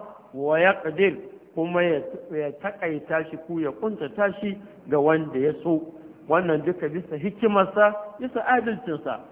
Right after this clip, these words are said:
Wa farihu bil hayati dunya. Su ko kafirai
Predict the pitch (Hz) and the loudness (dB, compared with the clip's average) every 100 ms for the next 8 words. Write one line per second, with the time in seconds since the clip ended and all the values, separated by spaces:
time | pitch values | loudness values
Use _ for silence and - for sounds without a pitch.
0 | - - 160 165 233 226 190 202 180 185 | -20 -2 2 8 10 8 4 2 2 0
1 | 180 165 170 165 165 143 156 151 143 135 | 0 2 2 2 -2 -6 -2 -2 0 0
2 | 120 87 - - - - 180 180 165 170 | 0 -4 -14 -20 -10 -4 0 4 6 8
3 | 160 151 156 170 | 6 6 0 0